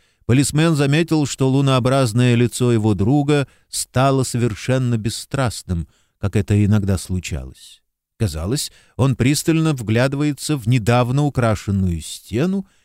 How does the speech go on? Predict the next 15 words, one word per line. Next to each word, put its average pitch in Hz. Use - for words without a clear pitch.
через 135
свои 98
круглые 98
очки. -
"Могу 113
предложить 160
монетку 143
за 127
ваши 127
мысли", — 113
со -
вздохом 101
сказал 101
инспектор 101
Гринвуд, 151